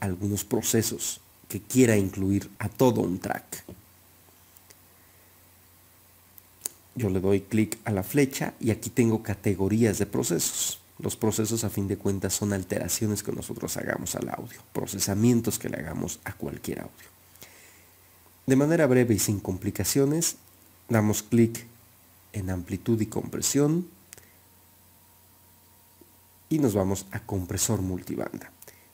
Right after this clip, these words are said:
Dentro del compresor multibanda, de manera breve,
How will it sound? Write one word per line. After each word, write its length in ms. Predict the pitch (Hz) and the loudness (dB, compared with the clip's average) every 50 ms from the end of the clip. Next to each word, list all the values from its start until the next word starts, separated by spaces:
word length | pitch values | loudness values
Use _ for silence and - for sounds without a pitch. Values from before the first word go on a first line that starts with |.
| _ - | _ -6
Dentro 240 | 101 101 104 107 | -4 -2 2 2
del 120 | 107 104 104 | 2 2 2
compresor 460 | - 113 110 107 113 113 - 147 139 | 0 0 0 0 -2 -4 -2 -2 -2
multibanda, 880 | 139 135 127 117 - 113 101 110 110 113 113 110 113 113 117 117 - - - - - _ _ - | 0 0 -2 0 0 2 4 4 4 4 4 4 2 0 0 -4 -10 -18 -20 -20 -20 _ _ -8
de 140 | 117 104 | -6 -6
manera 360 | 87 90 87 85 87 87 90 92 | -4 -4 -4 -2 -2 0 0 0
breve, 380 | 104 110 117 113 107 - - | 2 2 2 2 0 -2 -6